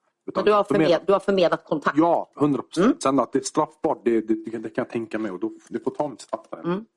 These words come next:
Speaker 2: Eh, de här vapnen, eh, tror du på mig, för du tycker att jag har mycket teorier, men, men är du övertygad om att det var de här vapnen, i vart fall två av dem, som användes vid mordet på Adriana?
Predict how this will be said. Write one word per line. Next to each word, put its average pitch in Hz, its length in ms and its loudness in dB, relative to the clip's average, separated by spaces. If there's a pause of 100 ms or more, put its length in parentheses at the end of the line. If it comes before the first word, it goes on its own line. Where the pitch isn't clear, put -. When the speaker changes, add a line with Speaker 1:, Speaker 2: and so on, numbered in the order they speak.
(720)
Speaker 2:
Eh, 226 480 2 (920)
de 240 200 2
här 233 220 2
vapnen, 226 800 2 (100)
eh, 190 200 4 (680)
tror 302 260 4
du 226 100 6
på - 140 0
mig, 196 380 6
för 208 100 0
du 208 100 2
tycker 214 240 2
att 196 80 0
jag 196 60 6
har 190 60 4
mycket 190 200 0
teorier, 175 480 4
men, 214 240 2
men 214 280 2
är 220 100 4
du 226 180 6
övertygad 240 420 2
om 185 140 2
att 165 140 0
det 175 120 2
var 220 200 4
de 233 120 2
här 160 140 2
vapnen, 147 460 0
i 170 60 2
vart 190 160 0
fall 202 140 0
två 226 220 4
av 151 100 0
dem, 147 160 2
som 160 120 -2
användes 135 460 0
vid 139 80 2
mordet 135 260 -2
på 147 60 -2
Adriana? 151 480 -2